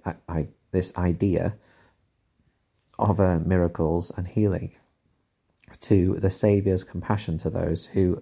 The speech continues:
have made mistakes, which, of course, let me make a, a disclaimer at the start of this study, this, uh, section of our study today. Um, we are all sinners and all fall short of the glory of God. So when we, when Jesus talks about sinners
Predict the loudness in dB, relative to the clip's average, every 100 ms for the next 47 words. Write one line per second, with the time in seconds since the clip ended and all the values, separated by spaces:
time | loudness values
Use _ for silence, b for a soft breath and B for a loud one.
0 | -8 -8 -4 -4 -6 -4 -2 -2 -8 -16
1 | -18 b b b b -4 0 4 4 4
2 | 0 -4 -2 -2 -2 -4 -6 -6 -6 -6
3 | -4 -2 0 -2 -6 -8 -2 0 0 -2
4 | -6 -8 -6 -6 -6 -6 -6 -4 -6 -6
5 | -6 -8 -6 -4 -2 -2 -2 -4 -4 -4
6 | -4 -4 -6 -12 b b b -2 0 0
7 | -2 -10 _ _ _ _ _ _ -2 4
8 | 4 6 4 2 0 -4 -4 -4 -8 -10
9 | -8 -6 -8 -10 _ _ -4 -4 -2 -4
10 | -2 2 2 2 -4 -12 -4 0 2 0
11 | 0 -2 -2 -10 b b b b 0 4
12 | 4 2 0 -2 -2 -4 -4 0 0 0
13 | -2 2 2 2 0 -2 -2 -2 -2 -4
14 | -10